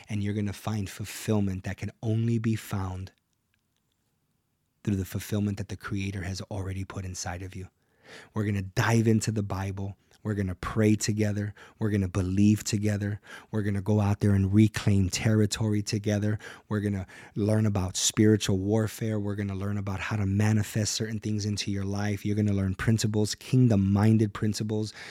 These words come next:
We're gonna learn so much. And then I'm gonna invite some of my friends that have taught me some of the best principles that I now apply into my life. Your relationships are gonna grow. Your financials are gonna get better. Your spiritual walk with God is gonna get stronger.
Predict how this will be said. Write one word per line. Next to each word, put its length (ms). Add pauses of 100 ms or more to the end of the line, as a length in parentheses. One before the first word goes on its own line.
(220)
We're 180
gonna 160
learn 340 (420)
so 500
much. 400 (520)
And 120
then 100
I'm 100
gonna 180
invite 420
some 180
of 120
my 160
friends 480
that 120
have 140
taught 340
me 240
some 220
of 80
the 60
best 280
principles 520
that 100
I 160
now 240
apply 300
into 260
my 160
life. 420 (720)
Your 120
relationships 680
are 100
gonna 200
grow. 420 (280)
Your 120
financials 640
are 80
gonna 200
get 260
better. 360 (640)
Your 120
spiritual 500
walk 280
with 200
God 220
is 100
gonna 220
get 180
stronger. 640